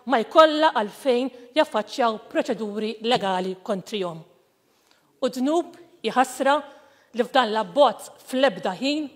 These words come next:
u għaw fl-ebda ħin nerġa' ngħid, ma nitkellmu dwar it-tarbija li tkun qiegħda fil-ġuf. Lanqas fuq kif nistgħu nippruvaw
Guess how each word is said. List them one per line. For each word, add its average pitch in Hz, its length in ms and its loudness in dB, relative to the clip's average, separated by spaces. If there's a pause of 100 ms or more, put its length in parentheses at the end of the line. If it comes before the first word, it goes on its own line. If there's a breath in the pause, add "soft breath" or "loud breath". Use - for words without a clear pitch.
(140)
u 214 120 -2
għaw 185 120 0
fl-ebda 208 480 -4
ħin 233 240 -2
nerġa' 190 240 0
ngħid, 220 320 -4 (400 loud breath)
ma 233 120 0
nitkellmu 262 640 2 (120)
dwar 208 200 -4
it-tarbija 233 640 -2 (260 loud breath)
li 240 120 -4
tkun - 200 -8
qiegħda 196 240 -4
fil-ġuf. 180 460 -14 (800 soft breath)
Lanqas 285 380 4
fuq 247 220 -4
kif 349 320 2
nistgħu 254 280 0
nippruvaw 247 640 2